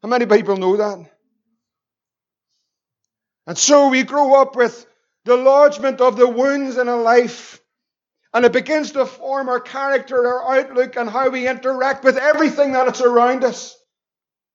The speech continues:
It makes us what we become if our focus is the wound.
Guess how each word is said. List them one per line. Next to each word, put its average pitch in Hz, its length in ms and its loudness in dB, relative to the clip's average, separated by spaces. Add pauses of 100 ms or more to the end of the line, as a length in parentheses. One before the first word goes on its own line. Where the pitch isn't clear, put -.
(760)
It 247 140 4
makes 302 420 0
us 254 180 0
what 254 220 0
we 254 120 -8
become 240 560 -6 (160)
if 302 240 4
our 285 180 2
focus 330 680 -4
is 277 360 0
the 285 160 -2
wound. 277 640 0